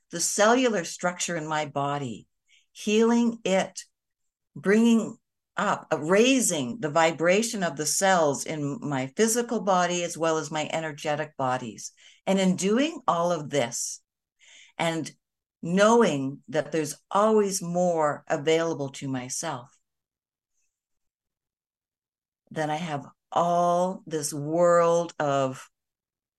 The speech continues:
fun, exploration, newness, and waiting for me to look at it. Now, I could choose to stop anytime I want.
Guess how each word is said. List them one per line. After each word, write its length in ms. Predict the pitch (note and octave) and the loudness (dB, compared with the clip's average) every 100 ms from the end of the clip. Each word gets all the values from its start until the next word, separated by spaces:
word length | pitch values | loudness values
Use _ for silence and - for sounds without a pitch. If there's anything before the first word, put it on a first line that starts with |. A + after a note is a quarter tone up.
| _ _ _ _ _ | _ _ _ _ _
fun, 580 | - F3+ F3+ F#3 F#3+ - _ _ _ - | 0 2 2 -2 -6 -10 _ _ _ -12
exploration, 1120 | E3 - - F3+ E3+ E3 E3 - E3 D#3+ F3+ _ | -8 -8 -4 -2 0 0 -2 -6 -8 -10 -14 _
newness, 920 | - E3 E3+ F#3+ G3+ F#3+ F3+ F#3 - - | -12 -8 -2 0 0 0 0 -2 -6 -6
and 220 | E3+ D3+ _ _ _ _ _ _ _ - | -10 -12 _ _ _ _ _ _ _ -8
waiting 540 | E3 F#3+ G3+ F3+ D3+ | 2 4 4 0 -4
for 120 | D3+ | -8
me 180 | D3+ D3+ | -8 -8
to 120 | D#3 | -6
look 240 | D3 D3 C#3+ | -4 -4 -6
at 200 | A2 G#2 | -8 -10
it. 260 | - _ _ _ _ _ _ _ _ _ _ _ _ _ _ | -18 _ _ _ _ _ _ _ _ _ _ _ _ _ _
Now, 200 | A3 F3+ - | 2 2 2
I 100 | D#3+ | 0
could 180 | D3+ C3 | -2 -6
choose 340 | - E3 E3+ | -4 -4 -6
to 80 | G#3+ | -8
stop 380 | - F#3 F3+ F3+ | -4 -4 -4 -8
anytime 440 | E3+ E3 F3 E3+ | -8 -10 -10 -10
I 120 | E3+ | -8
want. 320 | F3 A3 D3+ | -4 -2 -4